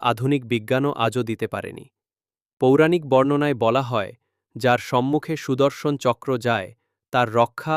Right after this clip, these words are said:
আর কারো পক্ষে সম্ভব নয়। এখন প্রশ্ন হচ্ছে, এমন একটি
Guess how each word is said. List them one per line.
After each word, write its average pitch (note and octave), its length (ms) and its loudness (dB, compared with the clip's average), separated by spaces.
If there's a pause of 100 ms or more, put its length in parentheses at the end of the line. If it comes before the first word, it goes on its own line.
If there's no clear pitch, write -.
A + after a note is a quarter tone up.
(100)
আর B2+ 140 0
কারো A#2+ 280 2
পক্ষে C#3 360 -6
সম্ভব A2 480 -6
নয়। G2+ 240 -12 (840)
এখন C3 300 0
প্রশ্ন C#3 380 0
হচ্ছে, D#3+ 380 -2 (480)
এমন C3 300 2
একটি E3 220 -2